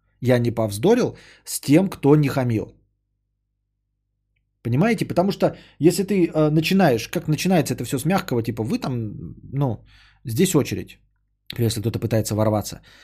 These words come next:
Здесь очередь. И если человек такой просто, ну, реально облажался, он такой: «Ой, и извините». И все. И больше разговор не продолжается.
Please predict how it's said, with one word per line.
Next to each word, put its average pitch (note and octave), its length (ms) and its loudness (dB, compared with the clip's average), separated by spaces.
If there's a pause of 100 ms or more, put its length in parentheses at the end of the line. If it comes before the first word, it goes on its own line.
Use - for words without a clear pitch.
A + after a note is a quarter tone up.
(160)
Здесь G3 280 0
очередь. A#2+ 340 0
И C#3+ 160 2
если E3 180 0
человек E3 380 2
такой B2+ 240 0
просто, B2+ 540 0
ну, A2 320 -2 (240)
реально A2 500 2
облажался, B2+ 680 0 (280)
он A#2+ 140 -2
такой: A2+ 260 -4
«Ой, A3+ 340 2
и G3+ 160 -4
извините». G#2 520 -10 (880)
И A3+ 120 -2
все. - 420 -8 (340)
И A#2+ 120 -6
больше B2 480 -2 (140)
разговор B2 360 -2
не B2+ 80 -4
продолжается. G#2+ 720 -4